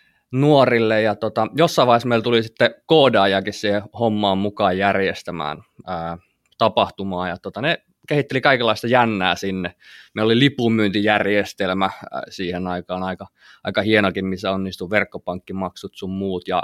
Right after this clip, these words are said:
ja sitten ehkä ylpeimmistä oltiin, että pizzaa sai tilattua tapahtuman aikana omalle konepaikalle. Ja mä olin jotenkin aika, aika ihmeissäni siitä, että niinku tämmöistäkin voi saada aikaa vielä näin nopeasti, niin se oli ehkä semmoinen alkusysäys sitten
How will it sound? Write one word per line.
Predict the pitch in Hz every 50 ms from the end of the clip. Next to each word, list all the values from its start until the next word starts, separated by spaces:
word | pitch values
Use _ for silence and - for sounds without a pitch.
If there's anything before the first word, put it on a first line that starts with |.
| - - 87
ja | 87
sitten | - 98 87 - 101
ehkä | - - - 104
ylpeimmistä | 110 123 120 110 - - 95 92 92 92 92 - - 85
oltiin, | 90 92 92 90 - 92 92
että | 90 - _ 101
pizzaa | - - 175 175 175 - - 113 90 85
sai | - 90 85
tilattua | 80 90 90 87 - _ - 87 90 - _ _ _
tapahtuman | 104 - - 87 82 - 92 90 87 87
aikana | 82 85 - 92 87 92 - _ _ _
omalle | - 123 127 123 117 113 -
konepaikalle. | - 147 135 107 - _ - 78 71 69 69 - 65 71 73 - _ _ - - - - - - - _ -
Ja | 110 107 - _ _
mä | 147 175
olin | 190 170
jotenkin | 139 123 131 117 113 127
aika, | 117 113 104 - 113 - - - _ _
aika | - - 107 107 - 110 - - - - -
ihmeissäni | 127 113 110 117 104 104 98 - - 95 95 95
siitä, | - - 98 92 82 87 80
että | - 98
niinku | 95 90
tämmöistäkin | 87 - 143 143 139 120 113 - 104 104 98 104
voi | 110 104 101
saada | - 113 107 104 110
aikaa | 117 113 101 - 87 87 90
vielä | 92 92 92
näin | 95 98 101 107
nopeasti, | 110 120 110 - 104 82 - - - -
niin | 87 98
se | - 165
oli | 180 170
ehkä | 139 - -
semmoinen | 127 123 123 131 123
alkusysäys | 139 135 117 - 98 95 - - - 143 131 - 139 110 87 78 - -
sitten | 95 90 - _ - -